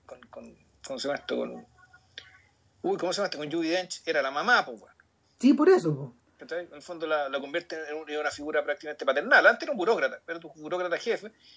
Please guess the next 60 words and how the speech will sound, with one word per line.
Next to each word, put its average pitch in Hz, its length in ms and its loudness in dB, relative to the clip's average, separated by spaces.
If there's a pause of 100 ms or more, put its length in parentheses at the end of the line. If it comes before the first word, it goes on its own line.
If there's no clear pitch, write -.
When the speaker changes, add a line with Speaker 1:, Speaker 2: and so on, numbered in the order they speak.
(340)
Speaker 1:
Y 175 80 -8
que 220 80 -2
en 220 60 2
el 214 60 -2
fondo, 233 180 0
o 196 120 4
a 208 100 8
veces, 240 340 0
efectivamente, 202 720 -10
era, 208 320 0
era 190 220 -6
el, 196 140 -10
el 180 140 -8
papá, 214 460 0
weón, 208 280 -6
¿cachai? - 260 -6
Medio 208 200 -4
cons-, 190 240 -4
que 170 100 -8
consentía 170 480 -2
a - 20 2
este 202 160 -4
niñito 196 260 -2
travieso, 190 420 2
weón, - 200 -16
¿cachai? 226 180 -2
Speaker 2:
No, 277 180 8
es 220 60 0
Speaker 1:
En 151 60 -4
el - 40 -8
Speaker 2:
que, 208 120 2
Speaker 1:
cual, 185 160 4
Speaker 2:
es 180 60 -8
Speaker 1:
en 160 40 -6
el 156 80 -8
fondo, 180 360 -2
Bond 190 260 2
estaba 190 200 0
infantilizado, 170 800 2
¿cachai? 127 240 -6
Speaker 2:
es - 80 -12
que 208 120 4
Speaker 1:
Dentro - 0 -
de 185 60 8 (200)
Speaker 2:
además, 240 160 4 (200)
Speaker 1:
la 220 160 -2
Speaker 2:
es 156 80 -10
que 185 120 0
no 185 120 2
solo 262 240 4
eso, 170 280 4
eh, 180 480 0
M 233 260 4
además 185 440 0
es 208 60 -8
la 185 140 -4
figura 190 320 -2
espejo 254 640 2 (180)
de 170 140 2
Blofeld. 240 480 2